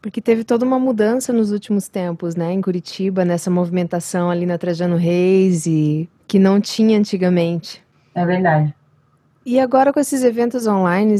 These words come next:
Speaker 1: você acha que, é, o fato de não ter uma balada física interfere talvez um pouco nas músicas que o público também gostaria de consumir?
Speaker 2: Ah, eu acho que sim.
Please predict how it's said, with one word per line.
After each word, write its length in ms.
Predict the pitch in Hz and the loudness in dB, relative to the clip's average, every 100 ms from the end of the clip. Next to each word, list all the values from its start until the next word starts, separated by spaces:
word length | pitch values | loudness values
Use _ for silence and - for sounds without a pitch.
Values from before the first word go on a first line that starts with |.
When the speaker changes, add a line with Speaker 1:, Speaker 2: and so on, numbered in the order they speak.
| 196 | 0
Speaker 1:
você 300 | 202 - 208 | -4 0 0
acha 400 | 196 202 - 208 | 2 0 0 -4
que, 680 | - 214 214 208 202 185 180 | 0 2 4 2 2 0 -2
é, 340 | 185 180 180 | 0 2 2
o 80 | 180 | 0
fato 440 | 180 208 208 208 | 0 0 0 -2
de 100 | 202 | -2
não 180 | 214 208 | 0 0
ter 240 | 202 202 220 | 0 0 0
uma 140 | 214 | 0
balada 500 | 190 185 180 196 196 | 0 0 0 0 -2
física 720 | - - 214 220 208 - 170 - | -6 -6 -4 -2 -4 -2 -4 0
interfere 640 | 190 220 214 - 208 262 | 2 2 0 0 0 0
talvez 380 | 247 240 220 214 | -2 0 0 0
um 100 | 220 | 0
pouco 480 | 214 220 226 247 226 | 2 0 2 -2 -2
nas 320 | 202 208 190 | 0 0 2
músicas 720 | 190 202 277 277 262 220 196 | 2 2 0 -4 -6 -6 -6
que 340 | - 214 202 190 | -8 -8 -6 -6
o 60 | |
público 460 | 190 220 208 208 208 | -8 -8 -6 -6 -6
também 280 | 202 190 190 | -6 -6 -4
gostaria 460 | 190 - 180 196 | -6 -4 0 0
de 140 | 190 185 | -2 -4
consumir? 680 | 180 156 - 156 175 302 _ _ _ _ _ _ _ _ _ _ _ - | -4 -4 -4 -2 -2 -6 _ _ _ _ _ _ _ _ _ _ _ -2
Speaker 2:
Ah, 160 | 202 | 0
eu 120 | 196 | 2
acho 180 | 196 196 | -2 -4
que 100 | - | -12
sim. 360 | 240 - 170 | -14 -8 -8